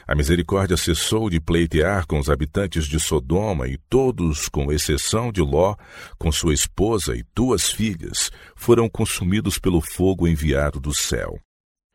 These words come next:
Houve uma porta fechada nos dias de Cristo. O Filho de Deus declarou aos incrédulos judeus daquela geração: "Eis que a vossa casa vai ficar-vos deserta." Mateus vinte e três, trinta e oito.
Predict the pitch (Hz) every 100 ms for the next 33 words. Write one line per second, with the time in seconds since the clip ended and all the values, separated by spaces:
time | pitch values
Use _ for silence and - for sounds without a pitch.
0 | _ _ _ - 87 95 85 80 - 98
1 | 92 - 80 - 104 101 80 80 - 90
2 | 90 - - - 87 78 - - - -
3 | - - - - 95 - 156 151 143 131
4 | 143 123 113 104 98 123 110 92 90 -
5 | 104 120 101 104 92 87 71 104 104 92
6 | - - 110 123 135 123 123 117 - -
7 | 50 50 - _ - - 78 78 - 64
8 | 69 69 76 - - 85 87 82 76 73
9 | - 78 82 80 82 76 76 - 71 69
10 | 58 - - - - _ _ - 73 69
11 | 69 64 69 76 - - 65 82 - -
12 | 67 - 85 98 57 55 -